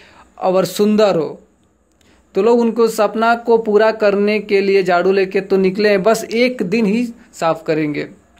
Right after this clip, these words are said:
मैं इसलिए बार बार कह रहा हूँ कि लोग, कुछ लोग ऐसे हैं कि केवल फ़ोटो खींच,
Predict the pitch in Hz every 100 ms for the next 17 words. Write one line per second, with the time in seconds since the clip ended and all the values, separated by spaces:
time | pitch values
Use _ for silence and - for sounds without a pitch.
0 | _ _ _ - 175 185 202 214 214 190
1 | 190 185 185 185 185 185 185 185 185 185
2 | 214 202 196 185 180 185 185 175 170 185
3 | 185 175 - _ _ 175 175 202 175 175